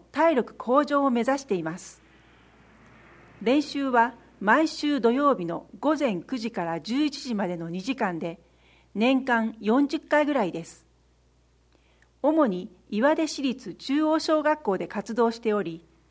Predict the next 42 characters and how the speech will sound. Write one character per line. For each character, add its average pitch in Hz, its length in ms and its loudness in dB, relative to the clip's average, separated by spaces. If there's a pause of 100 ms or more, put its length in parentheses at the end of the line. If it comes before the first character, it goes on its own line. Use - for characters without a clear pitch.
(420)
月 - 340 -4
に 247 140 4
一 - 120 -12
回 247 280 2
は 165 220 -2 (340)
大 285 220 4
宮 311 220 4
緑 277 280 0
地 175 220 -10
総 311 300 2
合 302 240 2
運 277 260 2
動 285 180 4
公 254 320 0
園 165 220 -6 (120)
陸 190 260 -4
上 302 240 2
競 277 240 2
技 240 120 -4
場 233 220 0
で 214 240 -2 (460)
記 226 140 -2
録 302 220 0
会 294 220 2
を 262 100 2
実 190 160 -6
施 - 200 -10
し - 120 -12
て 220 80 -2
い 196 100 -2
ま 185 160 -8
す。 - 260 -20 (1600)
ま 208 200 0
た、 233 260 2 (280)
年 285 320 4
に 175 100 -2
二 170 140 -6
回、 170 320 -6 (260)
希 240 140 -4
望 285 200 2
者 196 180 0
は 170 220 0